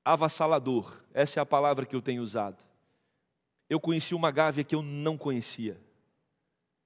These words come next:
O potencial da nossa igreja de fazer a obra é um potencial impressionante. E eu só tava com cinquenta.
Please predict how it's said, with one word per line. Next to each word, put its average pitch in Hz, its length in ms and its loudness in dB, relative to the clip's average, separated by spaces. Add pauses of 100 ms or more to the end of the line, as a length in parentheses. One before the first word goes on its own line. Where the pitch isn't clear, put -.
(500)
O 131 80 -4
potencial 160 800 2
da 131 120 2
nossa 135 260 -4
igreja 117 420 -2
de 101 100 -10
fazer 127 340 0
a 123 80 0
obra 120 320 -2
é 117 40 -2
um 120 80 -10
potencial 117 880 -4 (1300)
impressionante. 135 1080 -4
E 147 100 0
eu 170 80 4
só 165 140 -4
tava 156 240 0
com 147 140 -6
cinquenta. 98 580 -10